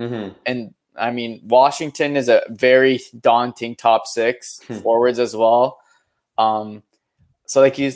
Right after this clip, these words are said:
Speaker 2: like I said, we both have Caps in seven. So that's kinda my rationale on it. I, I don't know if Boston, like, their D core can hold up throughout the whole series. So what's your reasoning for Caps in seven?
Speaker 1: My reasoning is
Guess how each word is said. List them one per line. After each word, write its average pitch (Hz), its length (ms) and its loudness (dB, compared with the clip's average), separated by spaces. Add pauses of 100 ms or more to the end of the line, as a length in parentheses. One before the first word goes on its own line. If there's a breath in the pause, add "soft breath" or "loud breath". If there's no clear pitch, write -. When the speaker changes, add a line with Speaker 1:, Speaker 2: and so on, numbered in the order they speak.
Speaker 2:
like 135 140 2
I 139 80 4
said, 117 260 0
we 123 100 -4
both 139 260 4
have 165 180 -2
Caps 143 320 0
in 139 80 -10
seven. 131 460 -2
So 120 420 -4
that's 135 220 0
kinda 170 180 2
my 127 180 2
rationale 135 460 2
on 143 140 0
it. 143 60 -2
I, 131 320 0
I - 20 2
don't 143 160 0
know 139 160 0
if 139 60 -4 (100)
Boston, 123 540 0 (440)
like, 117 320 -6
their 117 120 -6
D 117 320 -14
core 131 220 -2
can 131 160 -8
hold 117 360 -2
up 120 260 4 (220)
throughout 123 280 0
the 120 80 -6
whole 117 220 -4
series. 123 720 -8 (760 soft breath)
So - 160 0
what's 139 260 2
your 139 140 2
reasoning 127 380 -4
for 113 160 -8
Caps 110 360 -4
in 110 100 -14
seven? 110 480 -6 (760)
Speaker 1:
My 117 280 0
reasoning 131 600 2
is 92 300 -6